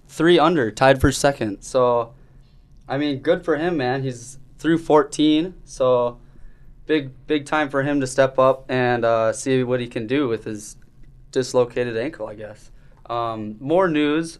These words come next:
on the Masters is Tiger Woods has the third best odds to win, but, um, after a slow back nine today, he's only one over, so he's got a big, uh, get a big comeback for round two if he wants to stay in the cut.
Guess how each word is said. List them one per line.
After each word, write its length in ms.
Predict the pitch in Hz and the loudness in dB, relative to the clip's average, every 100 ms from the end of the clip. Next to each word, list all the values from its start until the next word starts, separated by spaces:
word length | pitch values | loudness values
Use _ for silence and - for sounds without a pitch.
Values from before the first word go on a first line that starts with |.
| - | -6
on 460 | 131 127 123 117 110 | -2 0 0 -2 -6
the 80 | 113 | -6
Masters 580 | 120 113 - 135 139 127 | -4 -4 -4 -4 -2 -4
is 300 | 113 107 - - - - _ - | -8 -10 -18 -20 -20 -20 _ 2
Tiger 260 | 160 170 | 2 4
Woods 320 | 156 170 170 | 4 2 2
has 300 | - 143 123 | 2 2 2
the 120 | 120 123 | -4 -6
third 400 | - 147 151 135 | -2 0 0 2
best 260 | 143 143 - | 0 0 -4
odds 300 | 131 139 131 | -2 -2 -6
to 120 | 123 | -10
win, 340 | 117 135 170 | -4 -2 -2
but, 360 | 147 127 117 - _ - - | 2 2 2 -2 _ -20 -8
um, 500 | 113 110 110 107 110 | -4 -4 -6 -8 -6
after 320 | 131 127 131 123 | -6 -4 -2 0
a 300 | 117 107 - - - - - | 0 -4 -10 -20 -20 -20 -16
slow 320 | - 160 156 | -4 2 2
back 380 | 123 135 135 135 | 4 4 4 0
nine 240 | 123 117 | -2 -2
today, 360 | 107 117 117 120 | -4 0 2 0
he's 200 | 120 113 | -4 -4
only 240 | 123 117 | -4 -4
one 220 | 107 123 120 | -2 -2 0
over, 360 | 120 107 101 | -2 -4 -10
so 480 | 101 120 110 110 110 - - - | -8 -4 -2 -2 -8 -18 -20 -16
he's 140 | 117 | -4
got 160 | 120 117 | -2 -2
a 40 | |
big, 200 | 113 117 | -2 -2
uh, 220 | 113 107 104 - - | -2 -2 -6 -18 -8
get 120 | 135 | -6
a 40 | 123 | -4
big 220 | 143 135 | -4 -4
comeback 520 | - 127 113 110 101 | -4 -2 0 -2 -4
for 360 | - 110 107 - - - - | -8 -8 -8 -12 -20 -20 -12
round 300 | 117 117 110 | -8 -8 -8
two 240 | - 117 107 | -8 -6 -6
if 120 | 107 | -8
he 320 | 107 104 104 107 | -12 -12 -14 -12
wants 220 | 113 107 | -12 -10
to 60 | 107 | -8
stay 200 | - 110 | -2 -2
in 100 | 104 | -2
the 60 | |
cut. 340 | 104 110 101 | -4 -6 -6